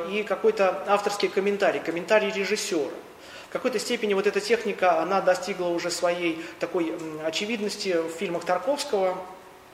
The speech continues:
да, где... э, там, ну, пользуясь тоже какими-то специальными возможностями, давая это как некий сон, как некое видение,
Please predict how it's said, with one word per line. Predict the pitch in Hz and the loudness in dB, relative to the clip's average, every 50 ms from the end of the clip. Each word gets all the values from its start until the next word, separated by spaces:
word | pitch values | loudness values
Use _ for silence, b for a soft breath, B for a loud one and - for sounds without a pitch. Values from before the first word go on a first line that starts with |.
| - - - | -16 -10 -4
да, | - 185 | -2 -2
где... | 196 151 151 165 170 165 | -2 0 2 4 4 4
э, | 156 - 156 156 156 156 156 160 156 151 151 147 143 143 139 143 143 147 | 4 2 -2 -6 -6 -6 -8 -8 -8 -8 -8 -8 -10 -10 -10 -12 -10 -8
там, | - 151 143 | -8 -6 -4
ну, | 160 202 190 | -4 -2 4
пользуясь | - 208 175 - - 151 - | 6 6 6 6 2 -4 -4
тоже | - 170 151 147 | -4 -4 -4 -4
какими-то | - 151 143 - 156 151 143 - 156 147 B B B B B | -6 -8 -8 -8 -8 -6 -4 -2 -4 -4 B B B B B
специальными | - - 175 - 208 185 165 160 160 156 | -12 -8 2 4 6 6 6 4 2 0
возможностями, | 156 170 170 - 220 254 262 214 214 202 202 - - 190 180 175 170 165 156 | 0 0 0 2 4 4 4 4 4 2 0 -2 -4 -4 -2 -2 -2 0 2
давая | 165 175 175 175 165 151 147 | 2 4 4 4 4 4 2
это | - 151 | 0 -2
как | 151 160 156 - | -2 -4 -4 -6
некий | 160 147 143 - - | -6 -8 -8 -8 -8
сон, | - - - 233 254 247 233 226 B B B B B - | -4 2 4 6 6 6 6 4 B B B B B -8
как | - - - | -8 -6 -4
некое | 185 170 175 175 170 | -4 -2 0 0 0
видение, | 165 170 165 170 196 233 247 226 220 208 196 185 175 165 | 0 0 -4 -4 -2 0 0 2 2 4 4 4 4 2